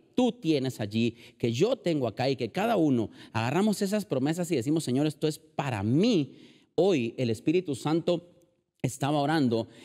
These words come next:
yo le decía al Señor: "Ahí va a haber gente conectada, ahí hay alguien atrás de un televisor, de una cámara o de un dispositivo". Si estás en redes sociales, tienes que entender esto: el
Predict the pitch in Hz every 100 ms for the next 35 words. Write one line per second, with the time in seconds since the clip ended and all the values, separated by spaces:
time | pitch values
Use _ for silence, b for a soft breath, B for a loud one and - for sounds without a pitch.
0 | B 131 143 135 147 147 143 110 98 151
1 | 190 202 185 - 180 156 120 117 113 107
2 | - 87 87 120 151 180 196 196 143 -
3 | 160 165 - - B B B - 127 147
4 | 147 147 127 107 104 147 147 131 123 117
5 | 147 151 139 147 160 233 262 254 - 131
6 | 117 - 180 135 120 107 135 135 135 139
7 | 143 120 101 135 127 123 - B B B
8 | 165 160 - 151 151 143 139 135 - -
9 | 90 - 156 156 95 -